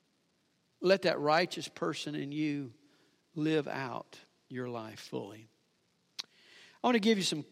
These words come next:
two concluding truths, if you'd write these down. Listen. If you mix character with wealth, it brings about much good.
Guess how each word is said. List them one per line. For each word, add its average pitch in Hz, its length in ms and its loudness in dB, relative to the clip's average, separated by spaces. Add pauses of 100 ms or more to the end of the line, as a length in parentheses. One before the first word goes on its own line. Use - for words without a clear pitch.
(180)
two 226 180 2
concluding 196 540 2
truths, 143 380 -2
if 123 100 -14
you'd 135 160 -2
write 135 240 -2
these 135 180 -4
down. 123 360 -6 (220)
Listen. 165 340 -4 (1700)
If 190 160 10
you 339 260 8
mix 269 360 6
character 139 1000 2 (1400)
with 147 200 4
wealth, 151 720 4 (1200)
it 147 160 -2
brings 165 280 2
about 151 300 2
much 147 360 -4
good. 127 360 -6